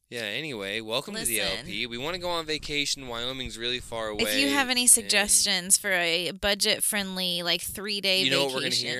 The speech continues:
Speaker 1: hear living in Southern Illinois?
Speaker 2: What?
Speaker 1: Gatlinburg, Pigeon Forge.
Speaker 2: That's what I've been looking at, but
Speaker 1: Yeah,
Speaker 2: it's still,
Speaker 1: it's
Speaker 2: like,
Speaker 1: a solid option, but it's so touristy that it's,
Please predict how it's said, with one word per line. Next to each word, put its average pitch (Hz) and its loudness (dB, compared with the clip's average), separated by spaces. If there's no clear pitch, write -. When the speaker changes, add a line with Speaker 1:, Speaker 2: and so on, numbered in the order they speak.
Speaker 1:
hear 139 -16
living 117 -6
in 113 -8
Southern 113 -8
Illinois? 113 -8
Speaker 2:
What? 190 -12
Speaker 1:
Gatlinburg, 104 -10
Pigeon 110 -6
Forge. 104 -6
Speaker 2:
That's - -2
what 240 -12
I've 240 -6
been 226 -10
looking 196 -10
at, 180 -10
but 208 -6
Speaker 1:
Yeah, 208 -4
Speaker 2:
it's 190 -2
still, 233 0
Speaker 1:
it's 180 -4
Speaker 2:
like, 175 -2
Speaker 1:
a 131 -6
solid 107 -6
option, 107 -8
but 113 -4
it's - -4
so 117 0
touristy 110 -6
that 101 -4
it's, - -6